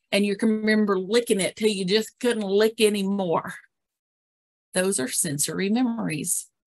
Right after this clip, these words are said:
Those are long-term memories, and those stay in a person who has dementia. In some people, it stays the entire time.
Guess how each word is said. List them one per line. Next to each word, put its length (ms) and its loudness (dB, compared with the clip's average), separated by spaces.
Those 160 -4
are 80 0
long-term 800 0
memories, 560 -6
and 200 -8
those 340 -2
stay 800 -2
in 140 0
a 80 -8
person 380 -4
who 120 -2
has 260 0
dementia. 540 -2
In 120 4
some 280 2
people, 420 0
it 180 -2
stays 460 0
the 160 -8
entire 500 -4
time. 600 -6